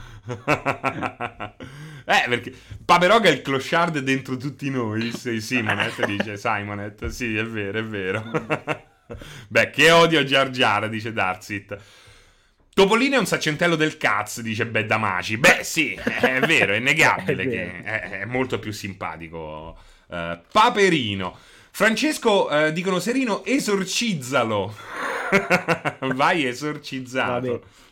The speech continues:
Speaker 2: va bene, faremo. Allora, non ho messo il camice, io ti avevo promesso che avrei messo
Speaker 1: Perché
Speaker 2: il
Speaker 1: non c'è il
Speaker 2: camice nella
Speaker 1: camice?
Speaker 2: prossima live, perché purtroppo non ho trovato il ca-,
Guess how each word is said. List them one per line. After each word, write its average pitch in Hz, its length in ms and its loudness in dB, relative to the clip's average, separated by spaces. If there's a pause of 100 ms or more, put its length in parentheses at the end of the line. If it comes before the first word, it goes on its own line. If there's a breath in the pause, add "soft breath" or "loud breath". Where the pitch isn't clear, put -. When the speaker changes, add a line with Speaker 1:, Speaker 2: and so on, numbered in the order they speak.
(120)
Speaker 2:
va 147 120 -8
bene, 104 380 -10
faremo. 127 360 -6 (240 soft breath)
Allora, 123 300 -2 (100)
non 165 200 2
ho 208 60 6
messo 233 300 2
il - 80 -2
camice, 104 400 -4
io 156 100 0
ti 135 100 -6
avevo 131 180 -4
promesso 135 540 -8
che 104 200 -8
avrei 107 300 -14
messo 117 240 -10
Speaker 1:
Perché 151 160 -2
Speaker 2:
il 160 60 0
Speaker 1:
non 117 80 -4
c'è 101 140 -6
il 87 80 -10
Speaker 2:
camice - 180 -16
nella - 80 -8 (100)
Speaker 1:
camice? - 80 -10 (200)
Speaker 2:
prossima - 280 -16
live, 90 240 -20
perché - 260 -18
purtroppo 120 380 -12
non 98 180 -10
ho 123 60 -8
trovato 104 340 -12
il 98 80 -12
ca-, - 160 -6